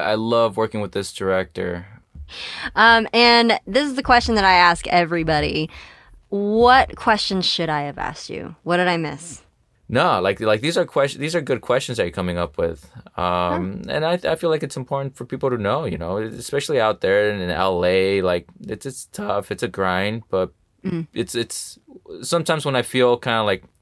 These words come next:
Speaker 1: a little discouraged, I, I, I, I kind of, I just tell myself it, it's a marathon, not a sprint.
Speaker 2: Yeah.
Speaker 1: Right? You gotta ha-, get, you gotta hang in there. Uh,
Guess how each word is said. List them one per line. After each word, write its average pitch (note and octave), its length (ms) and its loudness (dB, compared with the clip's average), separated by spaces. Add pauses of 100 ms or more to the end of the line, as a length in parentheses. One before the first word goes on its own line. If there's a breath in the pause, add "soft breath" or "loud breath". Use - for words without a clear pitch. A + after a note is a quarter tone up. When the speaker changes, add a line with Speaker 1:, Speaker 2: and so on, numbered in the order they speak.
(640)
Speaker 1:
a A2 60 -2
little A#2 140 4
discouraged, G#2+ 640 2
I, G#2+ 60 6
I, G2 200 -2
I, F2+ 440 0
I G2+ 60 0
kind A2+ 240 -2
of, G2 300 -6 (160)
I G#2+ 80 2
just A#2+ 300 -4 (360)
tell C#3+ 180 2
myself A#2 360 2
it, A#2 180 0
it's B2+ 160 0
a B2+ 60 2
marathon, B2 360 2
not G#2+ 120 2
a G2+ 40 -4
sprint. - 320 -6 (420)
Speaker 2:
Yeah. D#3+ 260 -2 (160)
Speaker 1:
Right? F#2+ 320 2 (440 soft breath)
You G#2+ 120 -6
gotta B2 200 2
ha-, B2 100 -2
get, A2 360 0
you G#2+ 160 -4
gotta A#2+ 180 2
hang A2 200 -2
in G2+ 160 0
there. E2 240 -6 (160)
Uh, - 80 -4